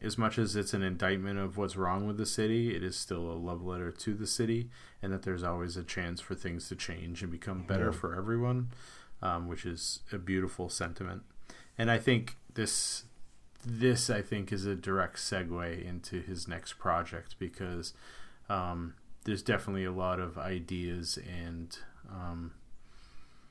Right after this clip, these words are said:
Speaker 1: street level kind of, uh, thoughts that he expands upon in, uh, Paranoia Agent, uh, from this film. Um, but then he incorporates more of his earlier work into it too. It's a, it's a pretty good distillation.
Speaker 2: Yeah, so we will be covering Paranoia Agent,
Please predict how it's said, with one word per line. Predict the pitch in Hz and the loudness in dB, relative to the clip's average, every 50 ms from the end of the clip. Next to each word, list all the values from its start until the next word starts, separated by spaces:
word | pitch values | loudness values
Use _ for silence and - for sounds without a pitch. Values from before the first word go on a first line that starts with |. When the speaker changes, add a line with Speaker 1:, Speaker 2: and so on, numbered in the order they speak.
| - - - - 113 | -14 -10 -10 -8 -6
Speaker 1:
street | - - - - - 123 117 107 - | -4 -2 -2 0 4 4 4 4 4
level | 104 104 101 98 90 92 90 87 85 82 - | 2 2 2 2 2 0 -2 -4 -4 -6 -6
kind | - - 95 90 90 | -4 -2 -2 -2 0
of, | 92 90 85 82 - | -2 -2 -4 -2 -2
uh, | 98 95 92 92 90 90 | 0 0 0 0 0 -2
thoughts | 90 - - - 110 92 90 90 - - - | -4 -4 2 4 6 6 6 6 4 0 -2
that | 101 87 | -2 -2
he | 92 87 | -2 -2
expands | 85 82 - - - 101 92 90 90 87 - | -4 -4 -4 -2 0 0 0 0 0 -2 -2
upon | 95 82 - - 90 90 87 85 85 | -4 -4 -4 -4 -4 -4 -4 -4 -4
in, | 85 85 87 | -6 -6 -6
uh, | 87 87 87 - - | -6 -6 -6 -6 -4
Paranoia | - 95 92 85 85 87 85 87 85 85 82 | -4 -2 -2 -2 -2 -2 -2 -2 -2 -4 -4
Agent, | 85 87 90 80 - 90 85 85 85 - - - - | -4 -6 -6 -4 -4 -4 -4 -4 -6 -8 -8 -6 -4
uh, | 90 87 85 85 82 85 | -4 -2 -2 -2 -4 -4
from | 82 - - - 98 90 87 | -6 -6 0 2 2 2 2
this | 85 87 85 - - | 2 -2 -4 -4 -4
film. | - - 90 82 80 82 82 82 - - - - - - - - - - | -2 -2 0 0 0 0 -2 -4 -8 -12 -12 -12 -12 -10 -10 -10 -6 -2
Um, | 104 98 95 95 92 87 | -2 0 0 -2 -2 -2
but | - 107 - | -2 0 2
then | 110 101 95 | 2 2 2
he | 92 90 | 2 0
incorporates | 90 92 90 - - 95 85 - 98 90 87 87 - - | 0 -2 -2 0 0 0 0 2 2 2 2 0 -2 -2
more | 92 90 85 85 87 | -4 -2 -2 -2 -2
of | 87 80 - | -4 -4 -4
his | 90 85 82 90 | -4 -4 -2 -2
earlier | 90 87 85 85 85 85 85 85 | 0 0 0 0 0 -2 -2 -2
work | 85 87 87 87 82 - - | 0 0 0 0 -2 -4 -8
into | - - 87 87 85 - - 87 | -10 -8 -6 -6 -6 -4 -4 -4
it | 76 - - | -4 -6 -6
too. | - - 92 85 85 85 - - - - | -2 -2 0 0 0 -2 -6 -8 -12 -10
It's | 90 92 - - | -10 -8 -6 -4
a, | 98 90 87 87 90 | -2 -2 -2 -4 -6
it's | 92 - | -6 -4
a | 101 | -4
pretty | 95 - - 98 85 82 | -4 -2 0 0 0 0
good | 82 - 85 82 - - - | 0 -4 -6 -6 -8 -8 -6
distillation. | - 98 92 - - - 107 85 85 85 - - 110 | -4 -2 -2 -2 -2 -2 -2 -2 -2 2 6 8 10
Speaker 2:
Yeah, | 107 104 | 10 10
so | 98 - - 107 | 8 8 8 8
we | 104 101 | 10 10
will | 101 104 107 110 | 10 10 10 8
be | 107 98 | 8 6
covering | 87 - 98 95 92 95 92 90 87 85 | 6 6 6 8 8 8 6 6 4 4
Paranoia | - 98 85 85 85 82 82 82 82 80 | 4 4 4 4 4 2 2 2 2 2
Agent, | 82 85 87 85 80 87 85 85 82 - - | 2 2 2 0 2 2 0 0 0 -2 -4